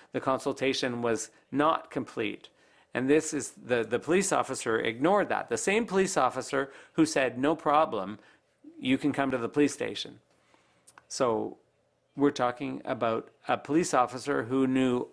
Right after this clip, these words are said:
all the way through what the lawyer was attempting to do and in, and the, all the surrounding circumstances. So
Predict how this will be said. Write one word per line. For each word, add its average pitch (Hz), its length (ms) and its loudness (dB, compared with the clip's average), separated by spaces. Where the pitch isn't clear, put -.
all 165 260 4
the 160 80 2
way 131 160 2
through 127 420 -2
what 139 380 0
the 156 80 2
lawyer 123 420 2
was 117 220 2
attempting 123 540 -2
to 120 160 -6
do 107 420 -2
and 127 280 -2
in, 135 240 2
and 123 200 -2
the, 120 120 0
all 151 260 4
the 139 120 -2
surrounding 127 360 -4
circumstances. 110 880 -6
So 104 500 -2